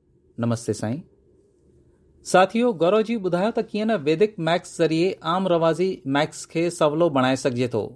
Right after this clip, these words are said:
نه فقط ايترو، پر وڏا وڏا سائنٽيفڪ مسئلا پڻ دور ٿا ڪري سگهجن. مان چاهيندس ته سڀئي مائٽ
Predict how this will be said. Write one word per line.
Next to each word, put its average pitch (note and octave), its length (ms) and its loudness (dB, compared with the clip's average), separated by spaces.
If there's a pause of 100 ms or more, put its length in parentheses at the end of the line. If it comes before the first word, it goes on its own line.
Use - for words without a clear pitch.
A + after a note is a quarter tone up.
(340)
نه A#2 180 0
فقط D3 300 2
ايترو، D#3+ 320 4
پر D#3+ 280 2
وڏا D#3 180 2
وڏا E3+ 280 2
سائنٽيفڪ D#3+ 640 -6
مسئلا E3+ 400 2
پڻ E3 240 -2
دور D3+ 220 0
ٿا D3 60 4 (100)
ڪري C#3 180 4
سگهجن. D3+ 400 0 (640)
مان G3 200 2
چاهيندس G#3+ 400 0
ته A#3+ 200 0
سڀئي G#3 260 2
مائٽ F3 280 0